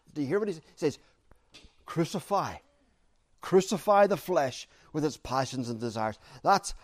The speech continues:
a violent act. That's saying no in a big way. That's fighting against yourself.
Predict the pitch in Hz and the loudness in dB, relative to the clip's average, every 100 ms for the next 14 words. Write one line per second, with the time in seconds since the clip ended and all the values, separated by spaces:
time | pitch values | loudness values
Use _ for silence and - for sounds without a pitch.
0 | - - 120 110 120 156 170 143 135 - | -8 -4 -4 -4 0 2 2 2 -2 -4
1 | 123 185 - - - - - 135 180 - | -6 -6 -6 -14 -20 -20 -6 -2 0 -2
2 | - - - - 156 160 151 143 139 135 | -10 -14 -12 -4 4 6 6 4 2 4
3 | 151 156 160 - - - 139 143 131 98 | 8 8 8 4 -8 -8 -2 0 2 4
4 | 151 139 139 131 180 190 - _ _ 160 | 4 4 2 2 0 -4 -6 _ _ -2
5 | 170 - - 143 170 175 165 139 156 185 | -2 -4 -2 2 4 4 2 2 2 0
6 | - 196 - 190 120 - | -2 -6 -4 -6 -8 -12